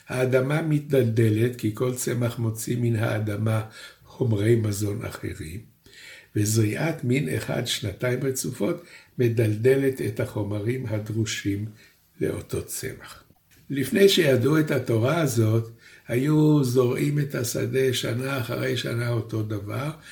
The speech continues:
עד שהשדה מתדלדלת ולא נותנת פרי, ואז היו עוברים לשדה אחר ומניחים את השדה. אחרי שנה או שנתיים שהשדה בר, היא מתחדשת,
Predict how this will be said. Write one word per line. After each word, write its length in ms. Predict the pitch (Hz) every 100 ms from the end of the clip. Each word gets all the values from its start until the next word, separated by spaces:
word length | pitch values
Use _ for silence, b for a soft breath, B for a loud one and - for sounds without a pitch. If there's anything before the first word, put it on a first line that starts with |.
| B B
עד 180 | 120 123
שהשדה 560 | - 117 - 113 120 120
מתדלדלת 800 | 120 113 117 110 113 123 123 113
ולא 240 | 113 110 113
נותנת 500 | 113 113 110 104 107 -
פרי, 540 | 113 120 147 175 - B B -
ואז 220 | 139 143
היו 220 | 139 139
עוברים 360 | 135 120 139 139
לשדה 500 | 127 135 117 123 123
אחר 300 | 117 143 147
ומניחים 580 | 139 123 117 113 123 123
את 180 | 123 120
השדה. 440 | 113 - 107 104 90 - B B B
אחרי 840 | 110 113 117 127 147 151 151 - 320 269 277 302 349 _ - 254
שנה 440 | - 120 131 135
או 160 | 127 113
שנתיים 640 | - 110 110 127 120 104 B B B
שהשדה 680 | - 110 110 - 110 110 135
בר, 460 | 127 123 147 135 113 - B B
היא 140 | 120
מתחדשת, 760 | 123 117 - 113 123 147 190